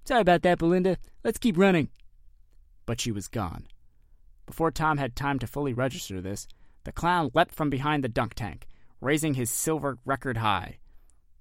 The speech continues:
Without thinking, Tom hurled the severed arm at the clown, hitting him square in the face with his own appendage. The clown toppled with a yell of fear and disgust, and Tom sprinted away. Despite the layout change,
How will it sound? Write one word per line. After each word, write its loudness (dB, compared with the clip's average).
Without -6
thinking, -8
Tom 0
hurled 2
the -4
severed -2
arm 0
at -6
the -10
clown, -6
hitting -2
him 0
square -2
in 0
the -4
face -6
with -8
his -6
own 0
appendage. -6
The -10
clown 0
toppled -2
with -6
a -2
yell 2
of -4
fear -4
and -2
disgust, -6
and -8
Tom -4
sprinted -6
away. -10
Despite -2
the -10
layout -6
change, -10